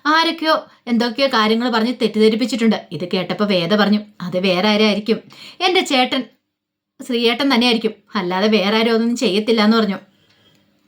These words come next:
വിക്രം പറഞ്ഞു, "ഇതിനി ഇങ്ങനെ വിട്ടിട്ട് കാര്യമില്ല. ഞാനൊരു കാര്യം തീരുമാനിച്ചു.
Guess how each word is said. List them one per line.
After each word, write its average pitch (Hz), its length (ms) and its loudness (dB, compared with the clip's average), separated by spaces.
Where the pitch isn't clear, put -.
വിക്രം 190 280 -4
പറഞ്ഞു, 202 180 4
"ഇതിനി 208 220 2
ഇങ്ങനെ 220 200 4
വിട്ടിട്ട് 220 300 0
കാര്യമില്ല. 214 420 2
ഞാനൊരു 302 300 2
കാര്യം 240 320 -2
തീരുമാനിച്ചു. 214 540 0